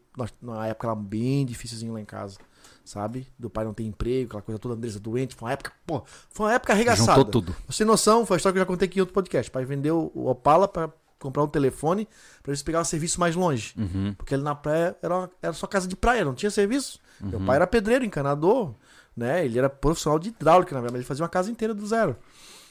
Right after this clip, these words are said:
Speaker 1: Então, foi uma época onde não dava pra tu ser, te receber uma visita era um problema, porque tu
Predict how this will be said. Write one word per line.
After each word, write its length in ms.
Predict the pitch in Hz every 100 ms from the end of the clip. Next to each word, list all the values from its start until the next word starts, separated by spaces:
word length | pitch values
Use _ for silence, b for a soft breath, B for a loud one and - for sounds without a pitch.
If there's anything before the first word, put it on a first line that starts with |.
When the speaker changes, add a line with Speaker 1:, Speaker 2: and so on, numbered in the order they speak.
| b -
Speaker 1:
Então, 720 | 147 143 151 165 185 180 170 127
foi 180 | -
uma 120 | 160 156
época 300 | 156 - 175
onde 260 | 175 170
não 200 | 175 175
dava 300 | 160 147 185
pra 140 | 196 165
tu 360 | - 135 117 98 b b b
ser, 280 | b - 147 117 - -
te 100 | 170
receber 300 | 151 165 170
uma 160 | 175
visita 260 | 151 151 160
era 80 | 151
um 20 |
problema, 460 | 151 139 156 202 214 _ _ _ _ _
porque 220 | - 131
tu 240 | 117 131